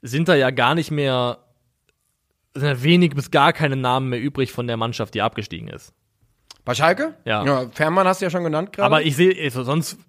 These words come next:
Speaker 1: ist grad keiner dabei, wo ich drauf gucke und sag, ja, der war auch dabei. Wo ich
Speaker 2: Ja, ich
Speaker 1: überzeugt
Speaker 2: glaube,
Speaker 1: davon wäre.
Speaker 2: waren nicht, ja, hat von den, die Jungen, ein paar von den ganz Jungen halt, ne?
Speaker 1: Von den ganz Jungen waren ein
Speaker 2: Ja,
Speaker 1: paar dabei.
Speaker 2: ja.
Speaker 1: Aber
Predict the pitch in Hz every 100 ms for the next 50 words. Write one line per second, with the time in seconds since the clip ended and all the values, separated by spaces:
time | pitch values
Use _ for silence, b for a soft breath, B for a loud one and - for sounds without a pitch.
0 | _ _ _ 156 - 139 - 208 190 160
1 | 165 175 151 151 131 151 - 170 156 156
2 | 135 127 135 127 120 110 92 90 _ _
3 | _ _ _ 127 123 123 123 147 156 147
4 | 104 101 143 165 160 160 147 156 139 151
5 | 151 131 120 127 151 156 208 151 151 160
6 | 139 143 120 135 113 98 107 117 110 -
7 | 165 170 180 175 151 131 117 113 107 87
8 | 117 92 _ _ _ _ _ _ - _
9 | - 131 147